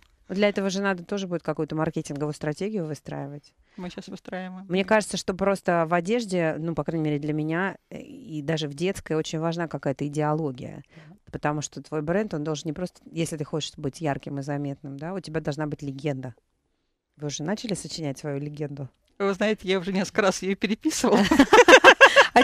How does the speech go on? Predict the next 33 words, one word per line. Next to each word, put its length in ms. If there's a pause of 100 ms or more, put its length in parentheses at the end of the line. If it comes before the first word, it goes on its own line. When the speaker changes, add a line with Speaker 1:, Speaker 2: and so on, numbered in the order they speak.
Speaker 1:
чем 160
не 140
устраивает? 800
Speaker 2:
Ну, 240
потому 400
что, 140
знаете, 440
пока 300
ты 140
учишься, 460
взрослеешь. 960 (680)
Но, 240
например, 580
вначале 440
вообще, 260
когда 220
я 60
только 200
открывала 580
свою, 500
свой 240
бизнес, 520
я 220
планировала 600
се-, 200
свою 560
торговую 420
марку 300
назвать 440
Lady 260
Baby, 320
Baby 280
Boss. 300